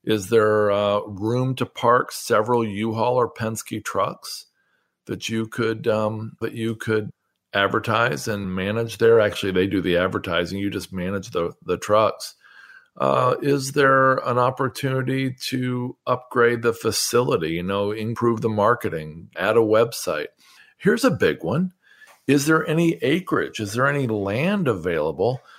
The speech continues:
to build an extra facility on? We recently invested in a self-storage facility that amazingly was on a great road, but it sat back and there was a huge, huge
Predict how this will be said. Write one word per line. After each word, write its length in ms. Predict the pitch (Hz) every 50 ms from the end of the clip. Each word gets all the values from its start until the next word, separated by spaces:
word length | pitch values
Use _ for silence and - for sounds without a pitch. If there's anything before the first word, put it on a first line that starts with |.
| - _ _ -
to 120 | - 131
build 360 | 113 101 110 104 104 113 117
an 120 | 131 123 113
extra 420 | 110 107 - - - - 120 120
facility 680 | - - 123 117 - - - 151 175 175 139 104 92 85
on? 260 | 82 87 90 90 90
We 140 | 98 110 120
recently 720 | 123 110 107 110 113 107 - - - - 110 113 113 107
invested 640 | 104 101 90 98 95 98 98 - - - 98 92
in 160 | 101 95 95 95
a 260 | 95 92 92 95 - _ - - - - - _ _
self-storage 800 | - - - 127 120 113 113 - - - 123 135 156 156 135 -
facility 680 | - - 110 98 - - - 101 98 98 107 120 127
that 200 | 123 127 117 113 - - - _ -
amazingly 1000 | 98 95 95 95 98 101 110 139 180 208 208 156 120 107 101 92 87 85 98 117
was 220 | 120 127 113 101
on 160 | 120 110 110
a 100 | 104 95 95 90 - -
great 520 | - 143 95 85 85 101 123 147 180 196 - -
road, 480 | 110 98 90 82 78 82 107 131 135 - _ _ _ _ _ _ _ _ _
but 120 | - 135
it 140 | 156 165 -
sat 600 | - - - - 151 156 143 - - - 139 -
back 400 | - 147 - 160 156 151 143 -
and 120 | 143 131
there 100 | 139 147
was 200 | 151 143 135 123
a 180 | 135 123 123 127
huge, 840 | 123 - - - - - - 202 208 214 202 190 143 113 107 107 -
huge 480 | - - 180 190 175 143 120 110 -